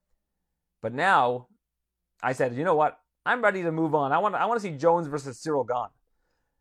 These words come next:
Because you've got a guy in Ciryl Gane who's a very similar fighter in build to Jones, very similar striker to Jones, I think a better striker than Jones.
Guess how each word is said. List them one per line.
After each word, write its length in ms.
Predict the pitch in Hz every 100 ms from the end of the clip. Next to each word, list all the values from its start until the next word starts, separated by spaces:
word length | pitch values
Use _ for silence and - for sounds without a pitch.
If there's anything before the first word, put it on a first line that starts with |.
| _ -
Because 260 | 139 135
you've 120 | 190 247
got 140 | 202
a 60 | 131
guy 240 | 147 143
in 120 | 131
Ciryl 280 | - 156 131
Gane 420 | 139 147 120 117 - _ _ _ _ _ _ _ _
who's 140 | 139 139
a 40 |
very 280 | 147 185 208
similar 520 | - - 165 180 180
fighter 360 | - 139 139 139
in 260 | 135 113
build 300 | 101 127 156
to 60 | 185
Jones, 460 | 170 202 214 214 - _ _
very 240 | 190 175 - -
similar 360 | - 165 131
striker 400 | - 139 151 190
to 80 | 170
Jones, 240 | 165 185
I 80 | 147
think 120 | 127
a 40 | 113
better 280 | - 139 170
striker 320 | 175 170 170
than 140 | 170
Jones. 440 | 165 170 196 208